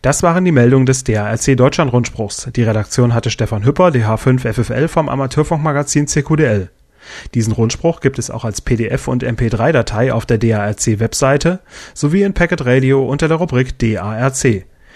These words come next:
Meldung für den Rundspruch mit bundesweiter Relevanz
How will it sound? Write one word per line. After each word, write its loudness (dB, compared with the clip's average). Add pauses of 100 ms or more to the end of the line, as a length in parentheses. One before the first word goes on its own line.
(260)
Meldung 4
für 0
den 0
Rundspruch -2
mit -6
bundesweiter 0
Relevanz -2